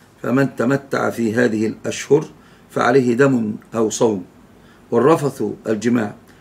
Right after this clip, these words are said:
والفسوق المعاصي، والجدال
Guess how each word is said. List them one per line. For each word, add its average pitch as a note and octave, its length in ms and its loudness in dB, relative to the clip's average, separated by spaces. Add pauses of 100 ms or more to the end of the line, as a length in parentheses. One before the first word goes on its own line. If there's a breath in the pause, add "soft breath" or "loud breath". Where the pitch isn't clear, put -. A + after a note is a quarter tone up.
(160 soft breath)
والفسوق B2+ 880 2
المعاصي، A2 560 -2 (420 loud breath)
والجدال A#2+ 720 2